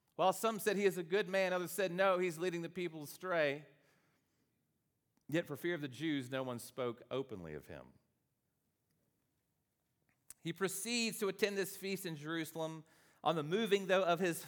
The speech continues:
father. And this will be the last he leaves for Galilee. His journey's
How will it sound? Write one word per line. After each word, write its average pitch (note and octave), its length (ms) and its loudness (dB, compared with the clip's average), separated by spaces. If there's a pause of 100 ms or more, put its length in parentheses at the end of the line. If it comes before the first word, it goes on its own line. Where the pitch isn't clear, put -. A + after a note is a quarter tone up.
(140)
father. F#3+ 540 2 (1400)
And - 120 -2
this A#3+ 120 6
will B3+ 80 -6
be C#4+ 100 -2
the C4 100 4
last G3 600 2 (3000)
he D#3 140 -4
leaves D3 320 -2
for D3+ 100 -12
Galilee. C3 460 4
His G#2 160 -2
journey's E3+ 640 0